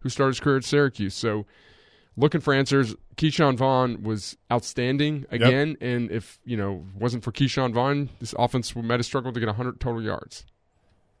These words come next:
Speaker 2: It, it's just, it's mind-boggling to me, it, you know, with the quarterback and that they can't find one that can just get a little bit of rhythm going. It, it's Keyshawn Vaughn that does it. So do you think it's the,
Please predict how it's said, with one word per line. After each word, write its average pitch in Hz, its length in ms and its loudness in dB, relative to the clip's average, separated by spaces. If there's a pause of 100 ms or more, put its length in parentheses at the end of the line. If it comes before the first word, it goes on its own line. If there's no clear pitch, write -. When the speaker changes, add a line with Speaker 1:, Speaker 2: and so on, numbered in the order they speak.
Speaker 2:
It, 143 180 -2
it's 143 280 2
just, 127 320 2
it's - 140 -6
mind-boggling 98 640 2
to 92 40 6
me, 92 200 6
it, 95 340 2 (100)
you 104 100 4
know, 104 120 6
with 98 240 4
the - 80 -2
quarterback 104 560 2
and 104 100 2
that 95 80 0
they 104 100 0
can't 110 300 -2
find 107 380 -2
one 107 320 4
that 98 140 -8
can 110 120 -6
just 104 220 -2
get 117 320 2
a 110 80 -2
little 123 320 4
bit 117 180 2
of 107 100 4
rhythm 110 300 2
going. 107 480 4
It, 101 160 0
it's 98 220 -2
Keyshawn 110 480 2
Vaughn 113 260 4
that 98 140 -4
does 113 200 4
it. 98 140 -2
So 120 180 2
do 107 120 0
you 120 100 2
think 131 180 0
it's 123 220 -2
the, 110 260 2